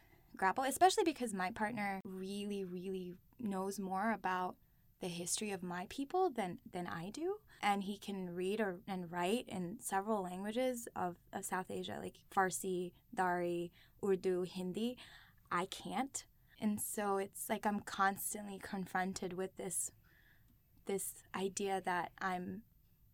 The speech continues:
not South Asian enough, I'm not Pakistani enough sometimes. And it's not from him. It's just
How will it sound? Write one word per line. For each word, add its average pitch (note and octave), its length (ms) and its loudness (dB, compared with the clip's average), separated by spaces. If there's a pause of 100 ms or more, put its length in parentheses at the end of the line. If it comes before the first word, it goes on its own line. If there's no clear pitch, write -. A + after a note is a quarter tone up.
not F#3+ 300 0
South G3 260 0
Asian G3 360 -2
enough, C#4 200 0
I'm G3 100 4
not F#3 160 0
Pakistani F#3+ 680 0
enough F4+ 200 0
sometimes. F#4 680 0 (360)
And A#3+ 120 10
it's C4 100 4
not D4 240 10
from A3+ 160 2
him. A3+ 400 4
It's - 220 2
just - 380 0